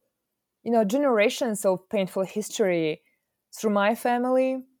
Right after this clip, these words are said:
through the story of my family, to the stories of, uh, friends, families of friends I know. And it helped me to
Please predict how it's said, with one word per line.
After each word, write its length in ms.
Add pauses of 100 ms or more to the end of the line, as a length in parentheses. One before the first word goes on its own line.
(320)
through 120
the 40
story 300
of 100
my 200
family, 360
to 80
the 100
stories 360
of, 240
uh, 380
friends, 720 (240)
families 340
of 100
friends 500
I 160
know. 600 (1200)
And 500 (640)
it 140
helped 360
me 200
to 800